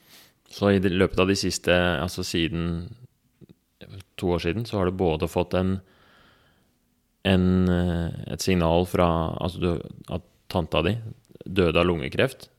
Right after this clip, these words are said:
i ganske sånn tragiske omstendigheter, da. Ung, med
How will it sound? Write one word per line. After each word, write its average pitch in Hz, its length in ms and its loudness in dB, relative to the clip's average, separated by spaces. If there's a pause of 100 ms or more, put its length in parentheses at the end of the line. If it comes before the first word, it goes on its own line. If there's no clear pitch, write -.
(260)
i 90 400 -2
ganske 90 340 -4
sånn 90 220 -4
tragiske 80 560 -2
omstendigheter, 80 560 -4
da. 117 60 0 (100)
Ung, 92 300 0 (960)
med 85 540 0